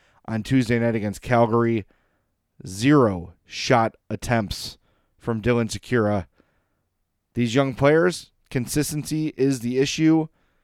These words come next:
He's gotta be more consistent. Should, by the way, should have given a plus to Dominic Kubalik, who scored again. He was solid. Um, but that's it for pluses and minuses. Uh, man, it's just starting to feel like, <sighs> I don't know.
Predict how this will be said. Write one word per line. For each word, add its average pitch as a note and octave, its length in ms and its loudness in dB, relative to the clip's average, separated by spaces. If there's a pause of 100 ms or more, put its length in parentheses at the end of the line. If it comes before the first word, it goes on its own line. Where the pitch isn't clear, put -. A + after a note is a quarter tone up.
(140)
He's G#2+ 180 -10
gotta B2+ 220 0
be B2 100 -4
more B2 180 -2
consistent. A#2+ 640 -6
Should, F#3+ 220 0
by F#3+ 100 6
the G3 80 4
way, D#3 100 6
should F3+ 160 -2
have E3+ 80 -4
given D3+ 180 -2
a B2 60 0
plus B2+ 260 -2
to A#2+ 60 -10
Dominic A#2 360 -2
Kubalik, A2+ 360 -4
who G2+ 80 -6
scored A2 300 -4
again. G#2 360 -6 (440)
He C3 160 -2
was A#2 160 -2
solid. G#2 480 -2 (560)
Um, G2+ 440 -4 (340)
but A#2 160 -2
that's C#3 260 0
it - 180 2
for C3+ 140 -4
pluses C#3 400 0
and C#3+ 120 -4
minuses. B2 640 -2 (640)
Uh, A2 280 -2
man, A2+ 380 -2 (640)
it's - 180 -6
just D#3+ 180 0
starting D#3 300 -2
to C3+ 60 -4
feel C#3 340 0
like, B2+ 440 0 (1700)
<sighs> - 300 -10
I B2 100 0
don't C3 100 2
know. G#2 300 0